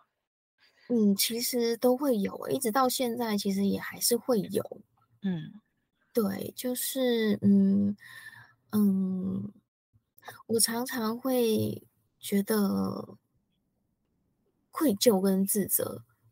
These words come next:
Speaker 2: 嗯。
Speaker 1: 因为我没有办法像一般，一般平凡的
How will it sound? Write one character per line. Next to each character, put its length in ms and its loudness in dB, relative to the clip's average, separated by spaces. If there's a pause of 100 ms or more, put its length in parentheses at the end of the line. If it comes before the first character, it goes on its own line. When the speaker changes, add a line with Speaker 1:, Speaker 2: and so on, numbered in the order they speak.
(280)
Speaker 2:
嗯。 420 -6
Speaker 1:
因 100 0
为 80 4
我 40 6
没 140 6
有 80 4
办 160 2
法 140 -8
像 280 -2
一 80 -2
般， 400 -8 (800)
一 120 2
般 680 -2
平 220 6
凡 260 -2
的 420 -4